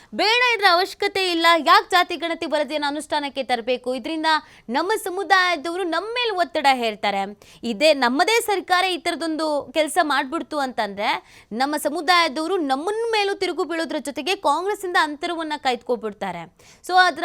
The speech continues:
ಅವಶ್ಯಕತೆ ಈಗಿಲ್ಲ, ಸದ್ಯಕ್ಕೆ ಬೇಡ, ಎರಡು ವರ್ಷ ಅಧಿಕಾರ ಮಾಡಿದ್ದೀವಿ, ಸುಭದ್ರವಾಗಿದ್ದೀವಿ, ಯಾಕೆ ಬೇಕು ರಿಸ್ಕು ಅನ್ನುವಂಥದ್ದು ಅವ್ರ ಮಾತಾಗಿತ್ತು. But ಸಿ ಎಂ ಸಿದ್ದರಾಮಯ್ಯನವರ ಕನಸು ಇದು, ಜಾತಿ ಜನತಿ, ಆ, ವ-, ಅನುಷ್ಠಾನ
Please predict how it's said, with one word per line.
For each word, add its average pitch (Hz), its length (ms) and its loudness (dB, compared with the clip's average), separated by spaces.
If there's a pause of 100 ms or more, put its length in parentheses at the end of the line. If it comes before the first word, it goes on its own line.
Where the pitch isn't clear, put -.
(140)
ಅವಶ್ಯಕತೆ 381 680 -2
ಈಗಿಲ್ಲ, 294 420 -2 (100)
ಸದ್ಯಕ್ಕೆ 277 460 -4
ಬೇಡ, 254 360 4 (120)
ಎರಡು 262 320 0
ವರ್ಷ 269 300 0
ಅಧಿಕಾರ 311 380 0
ಮಾಡಿದ್ದೀವಿ, 247 580 -4
ಸುಭದ್ರವಾಗಿದ್ದೀವಿ, 247 1080 -2
ಯಾಕೆ 311 380 0
ಬೇಕು 349 300 -2
ರಿಸ್ಕು 262 520 -6
ಅನ್ನುವಂಥದ್ದು 247 500 -6
ಅವ್ರ 240 240 2
ಮಾತಾಗಿತ್ತು. 175 640 -10 (500)
But 370 240 2
ಸಿ 403 120 -4
ಎಂ 523 260 0
ಸಿದ್ದರಾಮಯ್ಯನವರ 359 840 -2 (360)
ಕನಸು 440 500 2
ಇದು, 381 240 -4
ಜಾತಿ 339 340 -2
ಜನತಿ, 320 680 -6
ಆ, 269 260 0
ವ-, 262 180 -4 (200)
ಅನುಷ್ಠಾನ 311 540 0